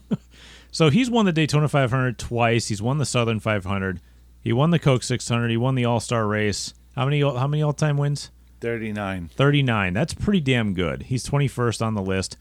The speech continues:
Speaker 1: and he was the last real champion in the Cup Series.
Speaker 2: This is true.
Speaker 1: Two thousand three, the year before they went to playoff formats with the Chase.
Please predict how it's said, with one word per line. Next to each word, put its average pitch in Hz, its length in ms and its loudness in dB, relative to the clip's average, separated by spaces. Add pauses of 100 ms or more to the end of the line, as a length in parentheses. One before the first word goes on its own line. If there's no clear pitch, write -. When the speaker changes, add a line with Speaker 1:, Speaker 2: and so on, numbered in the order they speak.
(200)
Speaker 1:
and 127 140 2
he 135 100 4
was 143 140 4
the 156 100 0
last 131 460 2 (300)
real 113 600 2 (240)
champion 82 480 -2
in 78 80 -6
the 78 80 -4
Cup 104 220 -4
Series. - 480 -10 (720)
Speaker 2:
This 92 160 -14
is 104 80 -12
true. 107 280 -2 (1080)
Speaker 1:
Two 110 140 0
thousand 110 360 2
three, 101 220 0
the 95 120 0
year 95 120 0
before 95 260 -2
they 98 120 0
went 98 220 -2
to 101 100 -6
playoff 87 420 -4
formats 87 460 -6
with 92 180 -8
the - 100 -10
Chase. - 580 -10